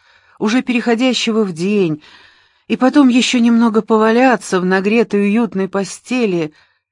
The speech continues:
раскинув руки поверх одеяла. Разве конференция пострадает из-за отсутствия одного рядового слушателя? Я ненавижу деловые встречи, пиджаки,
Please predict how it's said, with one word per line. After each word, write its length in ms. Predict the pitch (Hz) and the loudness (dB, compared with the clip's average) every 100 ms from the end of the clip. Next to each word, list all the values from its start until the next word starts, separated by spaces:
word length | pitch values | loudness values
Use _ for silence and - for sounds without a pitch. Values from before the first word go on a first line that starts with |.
| _ | _
раскинув 680 | 151 208 - - 311 208 214 | -4 -4 -2 -2 -2 -2 -2
руки 260 | 247 214 | -2 -4
поверх 540 | - 175 156 190 202 - | -6 -4 -4 -4 -4 -8
одеяла. 680 | 143 139 127 120 113 - _ _ _ _ _ _ _ _ _ _ _ _ | -8 -8 -8 -10 -12 -18 _ _ _ _ _ _ _ _ _ _ _ _
Разве 380 | 208 277 233 247 | 0 2 0 0
конференция 760 | 233 208 240 233 170 - 175 | -2 -2 0 2 0 -2 -4
пострадает 760 | 170 180 - 196 185 262 214 - - - - | -6 -8 -4 -2 2 2 0 -4 -20 -10 -4
из-за 260 | 196 202 | 0 2
отсутствия 560 | 202 - 254 - 196 208 | 0 0 -4 -2 0 2
одного 420 | 185 202 202 254 | 2 0 0 2
рядового 560 | 233 180 185 190 214 190 | 2 2 0 2 0 0
слушателя? 760 | - 202 170 139 - 110 98 - _ _ _ _ _ _ _ - | -2 -4 -4 -6 -8 -12 -14 -20 _ _ _ _ _ _ _ -12
Я 320 | 160 226 247 | -6 -2 0
ненавижу 800 | 226 220 220 214 208 233 185 190 | 0 0 -2 -4 -4 -4 -4 -4
деловые 560 | 165 190 190 202 196 | -2 -2 -2 -2 -4
встречи, 800 | 185 - - 180 190 151 - 143 | -6 -10 -6 -2 -2 -2 -4 -10
пиджаки, 1120 | - 208 156 180 196 202 _ 196 196 175 143 | -6 -6 -4 -4 -4 -4 _ -8 -4 -2 -4